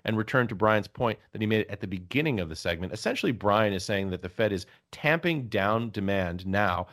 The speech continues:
uh, by increasing interest rates. And what they need to do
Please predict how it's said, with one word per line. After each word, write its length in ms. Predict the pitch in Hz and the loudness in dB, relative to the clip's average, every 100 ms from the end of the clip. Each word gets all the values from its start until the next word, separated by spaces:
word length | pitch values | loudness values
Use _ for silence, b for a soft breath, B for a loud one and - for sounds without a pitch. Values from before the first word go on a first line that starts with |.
| b | b
uh, 120 | - 90 | -2 0
by 280 | 92 92 - | 0 -2 -2
increasing 560 | 147 156 127 110 98 | -4 -2 -4 -4 -4
interest 400 | 87 117 98 90 | -4 -4 -4 -4
rates. 220 | 87 85 - B - | -4 -4 -8 B -2
And 40 | |
what 120 | 107 | 0
they 100 | 113 | 2
need 240 | 110 135 175 | 2 2 0
to 80 | 127 | 0
do 240 | 107 101 | 2 2